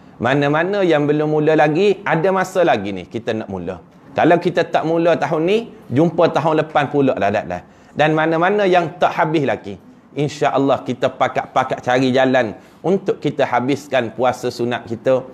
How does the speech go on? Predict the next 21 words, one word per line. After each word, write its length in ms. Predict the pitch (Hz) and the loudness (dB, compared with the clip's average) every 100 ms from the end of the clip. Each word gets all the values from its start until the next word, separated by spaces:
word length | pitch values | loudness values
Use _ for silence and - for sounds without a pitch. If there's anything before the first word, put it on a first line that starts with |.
| - - | -12 0
di 160 | 127 | 4
dalam 320 | 123 127 117 | 4 4 2
bulan 240 | 120 117 107 | 2 -2 -2
Syawal 400 | 117 113 110 107 | -4 0 0 -2
ini, 240 | 104 98 | -6 -6
insya-Allah. 560 | - - 78 80 82 - - - - - | -10 -8 -6 -4 -4 -6 -16 -20 -18 -10
Muslimin, 640 | - 131 180 190 185 175 | 0 4 6 6 4 2
muslimat 560 | - 120 - 135 135 135 | -2 -2 2 2 2 2
yang 160 | 120 | 2
dikasihi, 880 | 120 120 123 120 131 135 135 135 - - | 0 2 0 0 0 2 2 -2 -18 -6
lagi 320 | 107 117 123 | -2 0 0
dirahmati 640 | 127 127 123 110 120 - 127 | 0 -2 -4 -4 -6 -4 -4
Allah 320 | 117 120 120 | -2 -4 -4
Subhanahu 560 | - 120 127 117 113 | -6 -6 -4 -6 -8
wa 160 | - 113 | -4 -4
taala 320 | 120 113 104 | -4 -4 -6
sekalian. 480 | - 104 101 98 90 - - - - - - - - - - - - - - - - - - - - - - - - | -6 -6 -2 -4 -4 -14 -20 -20 -12 -12 -12 -20 -20 -20 -20 -20 -20 -18 -18 -20 -20 -20 -20 -20 -18 -16 -16 -14 -2
Anaknya 400 | 123 170 165 151 | 2 4 2 0
kira-kira 480 | - 143 135 143 156 | 0 -2 0 0 0
di 160 | 127 | 0
sini, 560 | 123 127 139 139 139 139 | -4 -6 -4 -4 -4 -6